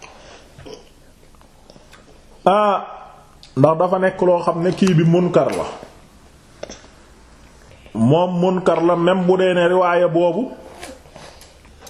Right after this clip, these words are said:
ku mel ni am na ñu ne mursalun saxiixul isnaad la, waaye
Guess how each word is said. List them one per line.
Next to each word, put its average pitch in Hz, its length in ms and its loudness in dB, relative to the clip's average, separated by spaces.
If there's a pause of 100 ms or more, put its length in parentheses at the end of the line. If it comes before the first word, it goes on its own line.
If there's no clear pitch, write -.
(960)
ku 180 120 6
mel 185 300 2
ni 185 260 2 (540)
am 185 240 2
na 185 100 2
ñu 175 140 2
ne 180 120 2
mursalun 180 600 0
saxiixul 170 580 0
isnaad 160 560 0
la, 71 80 -2
waaye 180 500 2